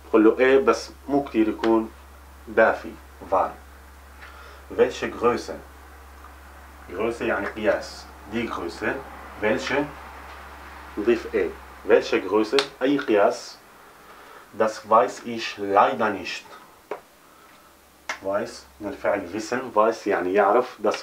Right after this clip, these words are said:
weiß ich leider nicht. Leider يعني للأسف.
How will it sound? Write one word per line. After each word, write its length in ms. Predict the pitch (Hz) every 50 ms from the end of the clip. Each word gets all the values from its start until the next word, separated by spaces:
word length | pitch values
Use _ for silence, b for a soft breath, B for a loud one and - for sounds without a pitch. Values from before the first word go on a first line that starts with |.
| - -
weiß 320 | 104 107 117 120 - -
ich 360 | 104 110 101 101 - - - - 101
leider 480 | 98 98 104 120 127 127 113 110 101
nicht. 240 | 95 90 82 - - - -
Leider 420 | 95 98 104 117 110 110 120 120
يعني 280 | 117 107 92 95 95 95
للأسف. 680 | 87 - - - - - - - 82 - - - _